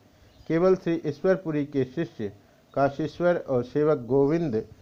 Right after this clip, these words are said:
ये दो प्रभु के ही समीप भिक्षा पाते थे। इन चार आनों के प्रसाद में तीनों का ही काम चल जाता था। इसके अतिरिक्त प्रेम के कारण कोई और भी अधिक मिष्टान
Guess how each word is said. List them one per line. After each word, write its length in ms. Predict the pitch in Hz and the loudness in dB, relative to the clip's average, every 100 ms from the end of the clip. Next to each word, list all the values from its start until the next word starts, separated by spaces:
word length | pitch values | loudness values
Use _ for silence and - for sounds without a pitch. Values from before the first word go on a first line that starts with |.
| - _ | -20 _
ये 160 | 156 170 | 0 0
दो 220 | 143 175 | 2 0
प्रभु 380 | 180 147 131 190 | 2 0 2 2
के 120 | 190 | 2
ही 220 | 160 143 | 0 0
समीप 440 | 131 117 135 151 - | -2 -2 -2 -4 -6
भिक्षा 300 | 123 - 135 | -10 -4 -2
पाते 380 | - 113 110 113 | 0 -2 -2 -6
थे। 200 | - 92 - _ _ _ _ - | -6 -10 -10 _ _ _ _ -4
इन 140 | 170 | -4
चार 280 | 170 170 170 | 0 4 4
आनों 360 | 165 151 151 151 | 2 -2 0 0
के 160 | 147 | -2
प्रसाद 460 | 139 139 135 151 160 | -4 -4 0 0 0
में 240 | 139 117 | -2 -6
तीनों 300 | - 147 170 | -4 -4 -4
का 160 | 170 143 | -2 0
ही 140 | 123 | 0
काम 360 | 123 127 127 143 | -4 -2 -4 -4
चल 240 | 135 123 | -4 -2
जाता 340 | 131 107 107 98 | -2 -2 -4 -8
था। 300 | - 95 - _ _ _ _ - | -8 -14 -14 _ _ _ _ -6
इसके 300 | 156 - 180 | -4 0 2
अतिरिक्त 680 | - 135 160 165 - 170 151 - _ _ _ _ _ _ _ _ _ _ _ _ - - _ | 2 -2 0 -2 -4 -8 -8 -16 _ _ _ _ _ _ _ _ _ _ _ _ -20 -20 _
प्रेम 280 | 147 175 196 | 0 2 2
के 180 | 190 180 | 2 0
कारण 420 | 165 151 156 165 | 2 2 2 0
कोई 280 | 165 143 143 | -2 0 0
और 320 | 139 147 175 | 0 0 0
भी 240 | 143 165 - | 0 -2 0
अधिक 360 | 131 147 151 | -2 -2 -4
मिष्टान 580 | 147 131 - 139 143 147 | -4 -4 -2 -2 -2 -2